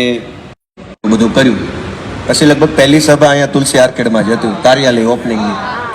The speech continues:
અને એ વખતે દીપકભાઈ ને બધા જોડાયા હતા, લગભગ પાછળ, પાછળના ગાળામાં હતી. અહીંયા જ,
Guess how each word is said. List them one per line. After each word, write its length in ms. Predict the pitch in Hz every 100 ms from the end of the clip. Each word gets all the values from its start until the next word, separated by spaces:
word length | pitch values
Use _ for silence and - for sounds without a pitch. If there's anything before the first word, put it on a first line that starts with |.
| - - - - -
અને 200 | 127 139
એ 60 | 147
વખતે 340 | 143 - 147 139 139 131
દીપકભાઈ 560 | 143 143 131 131 127
ને 80 | 120
બધા 180 | 123 123
જોડાયા 340 | 131 180 - -
હતા, 160 | 135 202 - - -
લગભગ 300 | 110 113 131 131
પાછળ, 240 | 127 127
પાછળના 460 | 127 127 131 120 110
ગાળામાં 440 | 117 113 107 107
હતી. 200 | 104 101 - - 117 - - 202
અહીંયા 300 | 123 160
જ, 60 | 151